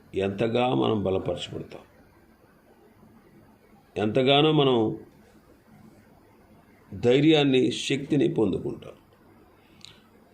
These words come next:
సౌలు అనుదినము దేవుని సన్నిధిలో ఆత్మీయత కలిగి జీవించాడు, కానీ తర్వాత దేవుని సన్నిధికి దూరమై శాపగ్రస్తుడై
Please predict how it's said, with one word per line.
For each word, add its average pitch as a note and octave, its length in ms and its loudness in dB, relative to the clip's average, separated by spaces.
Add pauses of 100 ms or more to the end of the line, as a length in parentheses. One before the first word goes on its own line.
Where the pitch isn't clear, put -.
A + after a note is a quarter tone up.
(500)
సౌలు E3+ 580 2
అనుదినము F3+ 500 4
దేవుని D#3 360 4
సన్నిధిలో D3+ 420 4
ఆత్మీయత D#3 560 0
కలిగి D#3 500 2
జీవించాడు, C3+ 640 0 (460)
కానీ F#2 440 -2 (1300)
తర్వాత A#2 360 2
దేవుని A#2 440 2
సన్నిధికి A2 580 -2
దూరమై F#2 640 -4 (1040)
శాపగ్రస్తుడై A2+ 1300 -2